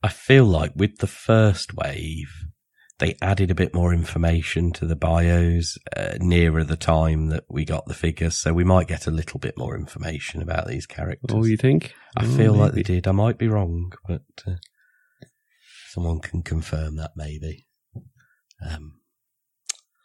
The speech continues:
Speaker 1: but yeah, Novian Lean's very cool, and I like the sound of this planet, Azara. Uh, it sounds,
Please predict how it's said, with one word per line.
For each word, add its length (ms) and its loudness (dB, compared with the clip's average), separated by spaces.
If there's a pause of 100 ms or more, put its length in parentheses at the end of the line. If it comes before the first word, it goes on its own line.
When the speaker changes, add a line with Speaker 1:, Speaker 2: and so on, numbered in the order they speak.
(340)
Speaker 1:
but 140 -10
yeah, 160 -14 (200)
Novian 360 -12
Lean's 180 -14
very 160 -12
cool, 240 -4
and 100 -2
I 40 0
like 240 -2
the 80 -14
sound 320 -8
of 60 -16
this 120 -18
planet, 500 -14
Azara. 680 -10 (1040)
Uh, 300 -18 (120)
it 80 -20 (120)
sounds, 280 -14